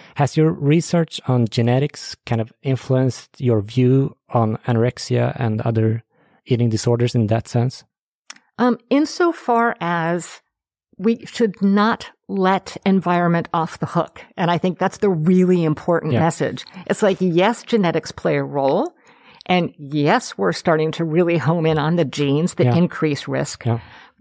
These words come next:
Speaker 2: But it's all those environmental insults that lead people to engage in the behaviors that start them down the path of developing the eating disorder. So if we were more accepting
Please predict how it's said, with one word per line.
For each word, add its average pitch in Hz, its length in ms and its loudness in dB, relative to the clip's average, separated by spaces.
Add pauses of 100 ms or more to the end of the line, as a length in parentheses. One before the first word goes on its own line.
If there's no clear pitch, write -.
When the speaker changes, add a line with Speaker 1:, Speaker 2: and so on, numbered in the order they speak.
(160)
Speaker 2:
But 262 280 2 (360)
it's - 200 -6
all 226 220 -2
those 269 240 0
environmental 202 1160 2 (100)
insults 190 880 -2 (120)
that 233 240 0
lead 233 420 -2
people 175 420 -4
to 185 180 -2
engage 208 480 2
in 196 140 4
the 165 80 2
behaviors 147 840 -2 (420)
that 269 180 0
start 370 400 -2
them 370 160 2
down 165 220 2
the 151 80 -4
path 135 340 -4
of 156 100 -8
developing 143 440 -4
the 143 140 -4
eating 143 220 -4
disorder. 143 320 -8 (280)
So 233 160 2
if 190 100 -2
we 262 180 0
were 285 160 0
more 240 300 4
accepting 175 1000 -4